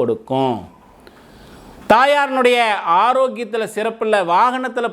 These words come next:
பலன் கொடுக்கலைன்னு நினைத்தவர்களுக்கெல்லாம் இந்த சூரியன் ஆட்சியா இருக்கக்கூடிய காலம் அற்புதமான காலம்தான். சனி பகவானுடைய வக்ரம்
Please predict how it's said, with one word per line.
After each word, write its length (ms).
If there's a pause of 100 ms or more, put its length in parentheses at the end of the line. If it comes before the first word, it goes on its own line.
பலன் 320
கொடுக்கலைன்னு 520
நினைத்தவர்களுக்கெல்லாம் 840
இந்த 100 (120)
சூரியன் 440 (140)
ஆட்சியா 380 (100)
இருக்கக்கூடிய 500
காலம் 300
அற்புதமான 440 (120)
காலம்தான். 440 (420)
சனி 320
பகவானுடைய 580 (180)
வக்ரம் 480